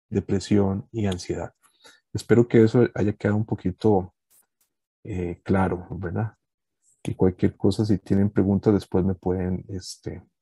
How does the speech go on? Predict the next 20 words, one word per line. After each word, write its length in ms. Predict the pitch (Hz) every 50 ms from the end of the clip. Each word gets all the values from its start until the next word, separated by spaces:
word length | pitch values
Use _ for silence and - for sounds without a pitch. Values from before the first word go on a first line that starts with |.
| _ _ _ _
escribir. 600 | - - - - - 95 87 90 92 92 - _ _ _ _ _ _ _ _ _ _ _ _ _ _ _ _ _ _ _ _ _ _ _ _ _ _ _ _ _ _ _ _ _ _ _ _ _ _ _ _ _
Ok. 200 | - - - - 92 90 - - _ _ _ _ _ _ _ _ _ _ _ _ _ _ _ _ _ _ _ - - _ _ _ _ - - -
Estos 300 | 127 - - 190 180 -
son 320 | 190 156 151 165 - _ _ _
algunos 400 | - 113 107 113 117 127 135 139
pe-, 160 | - 147 139 - 101 95 -
déjenme 320 | - - 104 101 107 107 107
ver 120 | 107 107
la 120 | 110 110 113
hora. 200 | 120 127 - 139 131 - - - _ _ _ _ _ _ _ -
Ujú. 420 | 110 98 - - 104 113 135 135 - _ _ - - - _ _ _ _ _ _ _ -
Algunos 360 | 131 107 107 117 131 143 -
pensamientos 520 | - 160 139 139 120 123 123 123 - 151
racionales 540 | 143 139 - - 110 110 110 117 131 135 -
que 100 | - 123
me 120 | 107 104
ayudan 400 | - 104 113 113 117 123 123 131
durante 420 | 120 117 110 113 104 101 - - 95
el 100 | 87 -
duelo. 300 | 101 107 107 - -